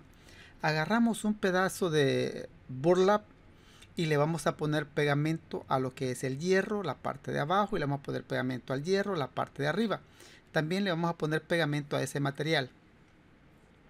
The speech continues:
Y vamos a empezar a pegar ese material.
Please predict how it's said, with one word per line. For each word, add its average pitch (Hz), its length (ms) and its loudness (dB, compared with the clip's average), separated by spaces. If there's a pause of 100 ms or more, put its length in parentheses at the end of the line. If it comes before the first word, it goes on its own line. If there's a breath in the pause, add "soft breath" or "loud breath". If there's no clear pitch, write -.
(1400 soft breath)
Y 170 120 -2
vamos 190 340 0
a 196 60 0
empezar 156 360 0
a 165 140 0
pegar 135 240 2
ese 143 160 -4
material. 147 500 -2